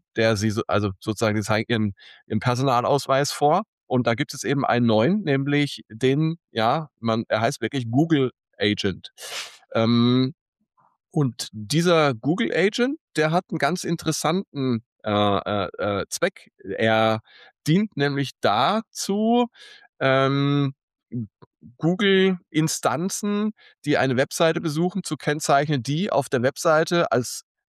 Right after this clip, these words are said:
K-I-Agent irgendwas, ähm, aktiv tun, indem sie zum Beispiel ein Formular ausfüllen, eine Bestellung, äh, aufgeben und Ähnliches. Da, letztes Jahr wurde ja von Google auch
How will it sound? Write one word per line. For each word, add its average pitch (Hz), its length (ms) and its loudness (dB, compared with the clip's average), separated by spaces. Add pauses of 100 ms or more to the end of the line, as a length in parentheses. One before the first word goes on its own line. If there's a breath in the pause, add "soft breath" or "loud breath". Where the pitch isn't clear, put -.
(260)
K-I-Agent 120 760 0
irgendwas, 135 560 -2 (440)
ähm, 110 480 2
aktiv - 580 -4 (380)
tun, 123 360 2
indem 110 360 2
sie 110 140 -6
zum 110 160 -6
Beispiel 104 640 0 (600 loud breath)
ein 113 180 -2
Formular 113 520 2
ausfüllen, 113 560 2
eine 104 200 0
Bestellung, 113 600 -2 (220)
äh, 120 60 2
aufgeben 107 1120 0 (540 soft breath)
und 123 220 0
Ähnliches. 160 460 2
Da, 131 100 0 (720)
letztes 117 580 -2
Jahr 143 260 2
wurde 151 240 2
ja 131 140 4
von 127 260 -2
Google 156 320 -2
auch 110 260 0